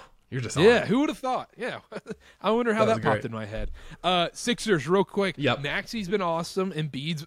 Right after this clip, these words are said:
Speaker 2: obviously playing out of his freaking mind, almost averaging thirty-five a game. They're, they're looking better without Harden. It's a little addition by subtr-,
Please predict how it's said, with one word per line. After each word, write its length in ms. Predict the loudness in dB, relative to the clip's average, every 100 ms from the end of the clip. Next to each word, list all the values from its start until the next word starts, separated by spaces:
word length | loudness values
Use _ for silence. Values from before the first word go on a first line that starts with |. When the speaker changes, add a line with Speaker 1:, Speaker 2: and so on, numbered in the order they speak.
| -6
Speaker 2:
obviously 420 | -4 -2 -4 -2
playing 320 | -2 -2 -2
out 160 | 0 0
of 60 |
his 120 | -2 -4
freaking 300 | -4 -2 -2
mind, 340 | -2 0 0
almost 240 | -2 -4
averaging 380 | -4 -6 -4 -8
thirty-five 540 | -4 -4 -2 -2 0 -2
a 40 |
game. 400 | -2 -2 0 -2 -4 -20 -20 _ _ _ _ _ _ _ -10
They're, 340 | 2 4 4 0 _ _ _
they're 400 | -12 -6 -2 0
looking 500 | 0 -2 -4 -4 -6 -6
better 440 | -4 -2 2 2
without 440 | 4 2 2 -2
Harden. 340 | -4 -4 -4 -4
It's 120 | -4
a 40 | -2
little 280 | -2 -2
addition 360 | -2 -2 -4 -6
by 200 | -4 -4
subtr-, 300 | -4 -12 -16